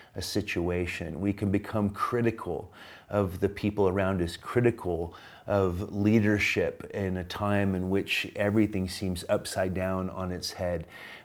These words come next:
But this is not how little kids live. They're not sitting around judging people. Children live with a, with a humility. That is, that they're not analyzing themselves. They're not analyzing others.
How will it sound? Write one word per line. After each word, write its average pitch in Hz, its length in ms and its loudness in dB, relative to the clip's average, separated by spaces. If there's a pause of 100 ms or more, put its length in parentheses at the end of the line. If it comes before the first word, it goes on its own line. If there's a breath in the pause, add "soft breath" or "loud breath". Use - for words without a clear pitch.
But 117 140 4 (200)
this 147 220 2
is 139 100 4
not 113 220 6
how 98 180 0
little 90 360 0
kids 90 420 -2
live. 80 260 -4
They're 101 120 0
not 131 320 0
sitting 104 360 2
around 92 380 0
judging 87 480 0
people. - 560 -8 (380 loud breath)
Children 117 580 4
live 95 500 2
with 95 360 -4
a, 90 220 -2
with 98 200 -2
a 95 60 -6
humility. 90 640 0
That 98 260 2
is, 107 160 4
that 92 300 -2
they're 98 140 0
not 104 600 -2 (640)
analyzing 98 800 0
themselves. 85 880 -6 (320 loud breath)
They're 95 140 0
not 101 420 0
analyzing 92 960 0 (140)
others. 85 560 -4